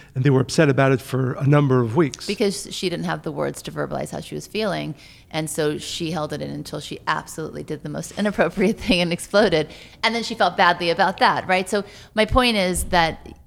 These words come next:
Speaker 2: yes, we're saying that happiness is a choice. And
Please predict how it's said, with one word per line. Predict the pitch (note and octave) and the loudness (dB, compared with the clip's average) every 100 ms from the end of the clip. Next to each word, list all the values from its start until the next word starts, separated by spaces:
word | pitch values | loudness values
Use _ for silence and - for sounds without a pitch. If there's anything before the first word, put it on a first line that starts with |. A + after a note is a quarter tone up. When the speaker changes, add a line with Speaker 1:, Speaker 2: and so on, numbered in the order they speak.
| - - - - | -20 -20 -20 -2
Speaker 2:
yes, | G3+ E3 E3+ - | 2 4 2 -8
we're | F#3 F#3 | -4 -2
saying | - F#3 F3+ F3 | 0 0 0 -2
that | E3+ F3 | -2 0
happiness | F3 E3+ E3+ E3 | 0 0 -2 -6
is | D#3 | -8
a | D#3 | -8
choice. | - F#3+ E3+ D#3+ - - - F#3+ | -4 -2 -2 -4 -12 -20 -4 0
And | F#3 F3 | 2 0